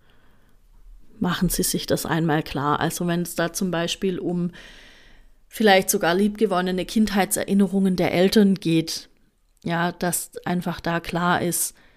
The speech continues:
äh, sie haben mit dieser Lok in ihrer Kindheit gespielt und es kann sein, also wir können es nicht garantieren, dass es nicht kaputt geht. Wir achten natürlich mit drauf und es kann trotzdem sein.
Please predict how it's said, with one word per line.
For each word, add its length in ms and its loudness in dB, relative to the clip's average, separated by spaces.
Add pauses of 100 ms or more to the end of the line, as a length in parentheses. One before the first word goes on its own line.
(560)
äh, 240 -10
sie 320 2
haben 460 -2 (120)
mit 280 -4
dieser 240 -2
Lok 240 0
in 120 -2
ihrer 180 -4
Kindheit 500 -2
gespielt 400 -2
und 120 -2
es 160 -8
kann 260 -4
sein, 520 -4 (160)
also 300 -6
wir 80 -2
können 280 -4
es 180 -4
nicht 160 -6
garantieren, 460 -2
dass 140 -4
es 80 -10
nicht 200 0
kaputt 360 -2
geht. 200 -4
Wir 120 -4
achten 260 -2
natürlich 440 2
mit 260 4
drauf 360 6 (680)
und 180 -6
es 120 -8
kann 180 -6
trotzdem 420 4
sein. 320 -6